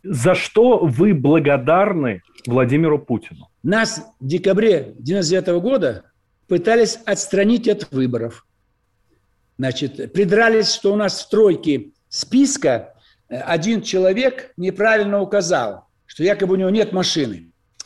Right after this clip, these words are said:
Speaker 2: А машина есть, но она сгорела. Он решил, что её можно не указывать. А когда сгорело, уголовное дело – и машина на учёте сохраняется за владельцем.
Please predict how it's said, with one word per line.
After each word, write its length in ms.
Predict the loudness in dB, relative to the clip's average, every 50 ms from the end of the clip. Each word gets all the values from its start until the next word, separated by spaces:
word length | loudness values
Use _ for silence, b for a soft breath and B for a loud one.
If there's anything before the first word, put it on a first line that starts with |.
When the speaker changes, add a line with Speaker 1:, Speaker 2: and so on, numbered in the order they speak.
| B B B
Speaker 2:
А 100 | -2 0
машина 380 | 0 0 0 0 0 2 2
есть, 340 | 2 4 4 2 2 0 -2
но 80 | -2 -2
она 160 | 0 0 -2
сгорела. 720 | -2 0 0 0 0 0 -2 -4 -4 -6 -8 -8 -10 -12 _ _ _ _ _ _ _ -4
Он 160 | -2 -2 -2
решил, 260 | -2 -2 -2 -4 -6
что 560 | -6 -6 -4 -2 -2 -2 -2 -6 -12 -20 _ _ _ _ _ -10
её 200 | -4 0 0 0
можно 280 | 0 0 -2 -2 -2
не 100 | -2 -2
указывать. 720 | -2 -2 -2 -2 -2 -2 -2 -2 -4 -4 -6 -6 -6 -8 -14 _ b b b b b b b
А 120 | -12 -10
когда 280 | -6 -2 0 0 2 0
сгорело, 460 | 2 2 2 2 4 4 4 4 4
уголовное 560 | 4 4 4 4 4 4 4 2 0 -2 -2
дело – 500 | -2 -2 -2 0 0 -2 -4 -6 -10 -12 _ _ _ _ _ -6
и 120 | -4 -2
машина 420 | -2 -2 -2 -2 -4 -4 -4 -4 -4
на 120 | -2 -2
учёте 580 | -2 -2 -4 -2 0 0 0 0 0 -2 -2 -4 -8
сохраняется 800 | -10 -6 -4 -4 -2 -2 -2 -2 -2 -2 -2 -2 -2 -2 -2 -4
за 200 | 0 0 0 2
владельцем. 960 | 2 2 0 0 0 0 -2 -2 -2 -2 -6 -8 -6 -4 -4 -4 -4 -8 -10